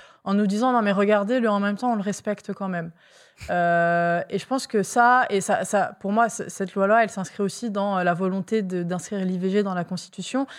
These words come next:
C'est uniquement des lois qui sont, euh, faites, euh, pour, euh, contenter une certaine partie de l'aile gauche de la Macronie, euh,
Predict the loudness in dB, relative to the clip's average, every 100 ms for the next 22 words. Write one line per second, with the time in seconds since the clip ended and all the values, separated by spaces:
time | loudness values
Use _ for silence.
0 | -20 -8 -8 -4 0 2 2 0 0 0
1 | 0 2 4 2 0 -8 -8 -6 -4 -2
2 | 0 0 -4 -6 -16 -20 _ _ -4 2
3 | 2 0 -16 -14 -4 0 2 2 2 -2
4 | -4 -2 2 0 0 -2 0 -2 -4 -2
5 | 0 2 0 -2 -8 -6 -4 -2 -4 -4
6 | -4 -2 0 -2 -2 -2 -2 -4 -6 -4
7 | -6 -6 -6 -4 -2 -2 -2 -2 -4